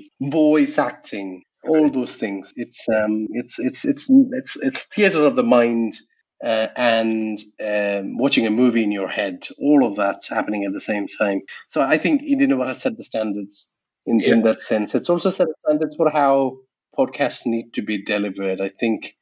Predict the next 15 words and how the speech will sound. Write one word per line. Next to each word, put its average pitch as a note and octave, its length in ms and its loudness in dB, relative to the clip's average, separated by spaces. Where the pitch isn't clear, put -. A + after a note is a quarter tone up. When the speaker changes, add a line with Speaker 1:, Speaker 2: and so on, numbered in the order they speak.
Speaker 2:
Okay. F#2+ 200 0
Speaker 1:
the A2 200 4
quality B2 540 4
of A2 80 4
the A2 100 0
narration A2 540 0
means G#2+ 260 -4
that G#2+ 140 -4
people A2+ 280 -2
expect - 520 -6
that A2 240 0
out G#2+ 160 0
of - 160 -6
podcasters. G#2+ 600 0
So A2 200 0